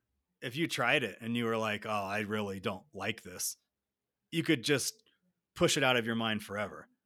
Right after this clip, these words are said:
I don't like having that shit, like, looming back there. So, anyway. And then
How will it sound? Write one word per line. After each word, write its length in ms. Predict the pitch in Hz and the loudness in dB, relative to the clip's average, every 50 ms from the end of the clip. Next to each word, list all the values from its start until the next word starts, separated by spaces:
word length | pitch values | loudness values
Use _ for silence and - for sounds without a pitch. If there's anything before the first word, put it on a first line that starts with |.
| _ _ _ | _ _ _
I 80 | - 151 | 2 2
don't 160 | 180 160 143 | 2 4 4
like 160 | 147 147 135 | 4 2 2
having 480 | - - 139 131 131 120 120 120 113 110 | 4 4 6 6 6 6 4 2 0 2
that 200 | 110 107 107 107 | 0 0 0 0
shit, 340 | - - - 131 123 - - | -2 0 0 0 0 -2 -4
like, 260 | 104 98 101 95 - _ _ _ _ _ _ _ _ _ _ _ - | -8 -10 -10 -10 -12 _ _ _ _ _ _ _ _ _ _ _ -8
looming 720 | 120 120 120 131 135 139 131 117 104 98 95 92 95 78 76 | -6 -2 2 2 4 4 4 2 0 0 -2 -6 -8 -12 -10
back 340 | 95 90 107 104 104 - - | -4 -2 0 0 0 -2 -6
there. 300 | 90 87 82 85 80 - - _ _ _ _ _ _ _ _ _ _ _ _ _ _ _ _ _ _ _ _ _ _ _ _ | -12 -14 -14 -14 -14 -16 -18 _ _ _ _ _ _ _ _ _ _ _ _ _ _ _ _ _ _ _ _ _ _ _ _
So, 500 | - - - 110 107 104 104 101 95 95 - _ _ _ - | -8 -6 -4 -2 -2 -2 -4 -4 -6 -10 -14 _ _ _ -8
anyway. 320 | 117 117 104 85 82 82 - - _ _ _ _ _ _ _ _ _ _ _ _ _ _ _ _ _ _ _ _ _ _ _ _ _ _ _ _ _ _ _ _ _ _ | -8 -6 -6 -8 -10 -14 -18 -20 _ _ _ _ _ _ _ _ _ _ _ _ _ _ _ _ _ _ _ _ _ _ _ _ _ _ _ _ _ _ _ _ _ _
And 80 | 131 135 | 0 2
then 220 | 147 147 147 143 | 2 2 0 -2